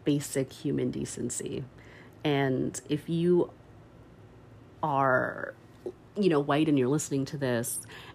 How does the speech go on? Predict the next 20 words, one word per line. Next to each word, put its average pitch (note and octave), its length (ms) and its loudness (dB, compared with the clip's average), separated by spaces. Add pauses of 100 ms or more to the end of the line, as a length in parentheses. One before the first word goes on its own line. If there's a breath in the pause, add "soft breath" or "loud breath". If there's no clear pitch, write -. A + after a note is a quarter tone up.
(140)
and, B2 600 0
you D#3+ 120 2
know, C3 360 0 (320)
you've C#3 920 2 (440)
been B2+ 540 4
maybe, - 840 -2 (1500)
uh, - 260 0 (180)
have C#3+ 380 4
had C#3 420 2
these C#3+ 160 0
conversations C3+ 600 -2
with C3+ 140 -8
people C#3 340 -2
and C3 200 -2
you B2+ 80 2
might C3 280 0
be C#3 100 -2
feeling C3+ 340 0
that B2+ 140 -2
defensiveness B2 680 -4